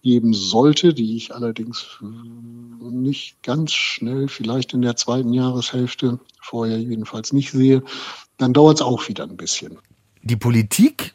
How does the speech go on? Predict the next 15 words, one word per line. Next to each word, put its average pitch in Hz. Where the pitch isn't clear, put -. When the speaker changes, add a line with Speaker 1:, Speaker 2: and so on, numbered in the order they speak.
Speaker 2:
könnte 202
da 123
ja 117
eingreifen. 127
Es -
gibt -
da 107
verschiedene 113
Instrumente. 107
Zum 101
Beispiel 98
könnte 117
die 113
E 104
U 135